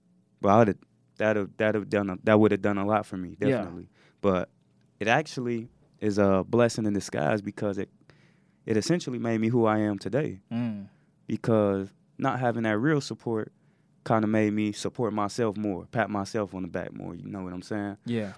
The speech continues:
Speaker 1: Like the small things, like honor roll, stuff like that.
Speaker 2: It made you wanna go harder.
Speaker 1: You know what I'm saying? Like, like, I didn't, I didn't have my family at the honor roll assemblies and stuff like that, bro. I was walking that stage by myself and going home and showing my mom.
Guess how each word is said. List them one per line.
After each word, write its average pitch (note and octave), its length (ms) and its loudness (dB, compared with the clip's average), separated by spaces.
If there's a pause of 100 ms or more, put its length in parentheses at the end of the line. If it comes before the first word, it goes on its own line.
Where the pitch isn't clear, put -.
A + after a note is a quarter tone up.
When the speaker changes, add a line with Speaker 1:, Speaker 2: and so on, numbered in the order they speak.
Speaker 1:
Like F#2 220 0
the - 80 -12
small G#2+ 340 2
things, F#2 360 -6
like F2 200 -10
honor G#2+ 260 -8
roll, F2+ 460 -10
stuff - 320 -14
like F2 200 -14
that. F2+ 180 -10
Speaker 2:
It A2+ 40 -2
made C#3 200 2
you B2+ 80 -2
wanna B2 180 -2
go A2+ 160 -2
harder. A2 320 0
Speaker 1:
You F3 80 -4
know E3+ 140 2
what D#3+ 100 2
I'm D#3+ 80 0
saying? E3+ 360 -2
Like, C3 340 2
like, A#2+ 280 2 (120)
I C#3+ 100 0
didn't, C#3 320 0 (220)
I C#3+ 80 2
didn't C#3+ 180 0
have D#3 300 -2
my C3 160 -2
family A#2 440 -6
at A2+ 200 -2
the - 120 -10
honor A#2 200 0
roll G#2+ 200 2
assemblies G2+ 500 -6
and G2 100 -10
stuff G2 260 -6
like F#2+ 200 -4
that, G2 220 -4
bro. G#2+ 200 -12 (300)
I A#2+ 100 6
was A#2 100 4
walking A2 240 2
that G#2+ 140 -2
stage G#2 260 -6
by G2+ 140 -8
myself A#2+ 420 -10 (760)
and A2 120 -4
going G#2+ 220 -2
home A#2+ 240 10
and F2+ 80 2
showing C3 260 6
my F#2 120 -2
mom. F2+ 280 -4